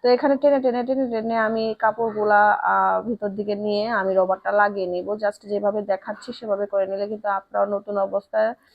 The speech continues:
যে কেউ কিন্তু সুন্দর করে ইজিলি রবারটা লাগিয়ে নিতে পারেন সালোয়ারে। তো এইভাবে আমি টেনে টেনে কাপড়টাকে একটু ভিতর দিকে নিয়ে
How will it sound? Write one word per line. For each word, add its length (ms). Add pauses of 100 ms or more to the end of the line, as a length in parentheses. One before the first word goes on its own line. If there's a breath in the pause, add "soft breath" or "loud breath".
(220 soft breath)
যে 200
কেউ 220
কিন্তু 320
সুন্দর 400
করে 380
ইজিলি 560
রবারটা 460
লাগিয়ে 320
নিতে 220
পারেন 360
সালোয়ারে। 460 (460)
তো 80
এইভাবে 320
আমি 160
টেনে 180
টেনে 240
কাপড়টাকে 440
একটু 140
ভিতর 240
দিকে 320
নিয়ে 460